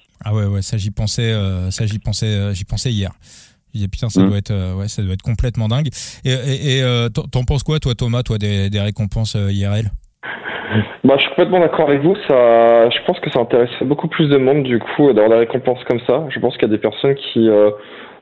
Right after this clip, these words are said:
Speaker 3: pff, gagner du cash ou des rewards en carte les intéresse peut-être pas trop. Et pouvoir gagner, en fait, euh,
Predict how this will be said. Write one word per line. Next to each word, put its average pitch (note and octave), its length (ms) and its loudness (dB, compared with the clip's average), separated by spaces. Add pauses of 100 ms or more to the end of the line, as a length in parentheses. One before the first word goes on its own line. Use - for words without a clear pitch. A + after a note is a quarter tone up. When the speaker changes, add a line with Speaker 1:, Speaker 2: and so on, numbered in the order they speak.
Speaker 3:
pff, - 240 -6
gagner B2+ 220 4
du C3 180 -2
cash C#3 240 4 (120)
ou C#3 40 0
des A#2+ 160 4
rewards B2+ 380 0
en B2+ 100 2
carte - 260 -2
les C3 140 0
intéresse A#2 300 0
peut-être C3+ 260 0
pas C3 80 4
trop. D3+ 460 0
Et G#2 240 4
pouvoir B2 320 0
gagner, B2+ 180 2
en B2 100 0
fait, B2+ 280 -4
euh, G#2 160 2